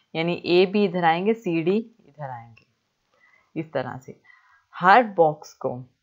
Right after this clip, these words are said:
हम denote करते हैं numbers से। इसके numbers कैसे होंगे? ज़ीरो, वन, टू, थ्री,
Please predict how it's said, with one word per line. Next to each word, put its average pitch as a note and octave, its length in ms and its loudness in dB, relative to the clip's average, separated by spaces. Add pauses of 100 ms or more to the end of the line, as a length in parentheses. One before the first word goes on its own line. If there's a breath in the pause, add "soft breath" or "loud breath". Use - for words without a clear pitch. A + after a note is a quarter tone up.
(720)
हम F3+ 180 0
denote F#3+ 320 -2
करते G3 280 -2
हैं A3 140 -2
numbers G3+ 500 0
से। B3 200 0 (880)
इसके F#3 200 -4
numbers E3+ 420 0
कैसे C3+ 300 -8
होंगे? B2+ 360 -12 (1080 soft breath)
ज़ीरो, E3 600 4
वन, F3 440 2 (320)
टू, E3+ 260 2 (120)
थ्री, F#3 360 2